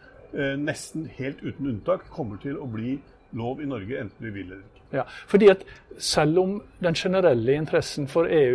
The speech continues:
Speaker 2: U kan virke, eh, kan virke lav, eh, i Norge, så er det kanskje nettopp innenfor det feltet du jobber på nå,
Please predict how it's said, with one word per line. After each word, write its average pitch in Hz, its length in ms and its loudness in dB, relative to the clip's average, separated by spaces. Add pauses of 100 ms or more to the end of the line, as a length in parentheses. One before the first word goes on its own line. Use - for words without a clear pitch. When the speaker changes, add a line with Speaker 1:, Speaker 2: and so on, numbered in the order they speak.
Speaker 2:
U 156 40 -4
kan 160 220 -8
virke, 156 380 -2
eh, 151 1000 -4
kan 156 200 -8
virke 156 360 -4
lav, 156 380 2 (100)
eh, 165 420 -4
i 170 40 -4
Norge, 147 360 0
så 196 180 -6
er 160 140 0
det 156 120 -2
kanskje 170 380 -6
nettopp - 440 -6
innenfor 147 500 0 (580)
det 139 180 2
feltet 151 380 -2
du 139 60 0
jobber 139 320 0
på 156 140 -4
nå, 165 340 2